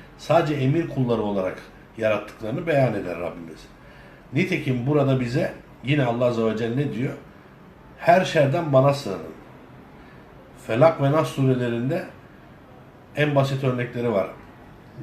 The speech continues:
"Düğüm atıp üzerine üfleyenlerin şerrinden bana sığının. Size haset edenlerin hasedinden bana sığının." Nefeseti fil ukad, Hasidinize hased. Yine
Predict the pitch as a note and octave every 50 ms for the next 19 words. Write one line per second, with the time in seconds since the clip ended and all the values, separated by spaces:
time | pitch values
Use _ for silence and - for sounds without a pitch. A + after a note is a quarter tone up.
0 | G#2+ G#2 A#2+ C#3+ D#3 D#3 D3+ C#3 C3+ C3 - C3+ C3 B2+ B2 C3 C3 C3 C3+ C3+
1 | B2 A#2+ - - B2+ B2+ B2 B2 B2+ C3 C3+ C3 C3+ C3+ B2 A#2+ A#2 A#2 B2 D#3
2 | G3 G3 F#3 F3 D#3+ D#3+ D3 C3+ C3 A2+ G#2 F#2 F2+ D#2+ - - - - - -
3 | - - - - - A#2 C3 D3 B2+ B2+ B2+ - E3 C#3+ C#3 C3 B2 B2 A#2 A#2
4 | A2+ A2 G#2 F2+ - - - - - - - - - - - - C3+ C3 - C#3+
5 | - G#2 G#2+ A2 C3 - - D3 C3+ B2+ B2+ B2 - - G2 F2+ E2+ D#2+ - -
6 | A#2 A#2 A2+ - - A#2 - - B2 A#2 A2+ - G#2+ - - A2+ G#2+ B2+ D#3 D3+
7 | - F3+ F#3 - - - - - - - - - D#3+ D3+ C3 - B2+ A2 A2+ A2
8 | G#2+ B2+ F#3 G3 - D3+ C3+ - - - - - - - - - - - - -
9 | - - B2+ D3 E3 D#3+ C3 -